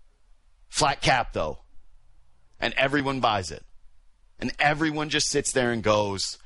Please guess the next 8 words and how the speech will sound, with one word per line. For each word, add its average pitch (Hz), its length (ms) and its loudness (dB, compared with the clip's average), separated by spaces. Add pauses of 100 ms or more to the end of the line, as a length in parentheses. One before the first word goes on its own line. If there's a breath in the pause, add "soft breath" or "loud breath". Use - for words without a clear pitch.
(180 soft breath)
"Sweet. - 640 0 (2500)
Get 131 160 6
a 117 80 4
minimum 139 480 0
contract." 120 500 2
Oh, 151 240 4
the 120 140 2
Leafs 123 420 0